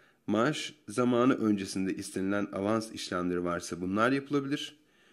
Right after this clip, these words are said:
Maaş planı oluştur butonuyla da bu çalışana ait maaş günlerinde belirlenmiş olan çalışanın eline geçen tutar, S G K'ya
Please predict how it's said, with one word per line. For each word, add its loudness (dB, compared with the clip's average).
Maaş 2
planı 4
oluştur -2
butonuyla 0
da -4
bu -4
çalışana 2
ait -2
maaş 4
günlerinde 2
belirlenmiş 2
olan 2
çalışanın 2
eline 2
geçen -4
tutar, -6
S 0
G 0
K'ya -2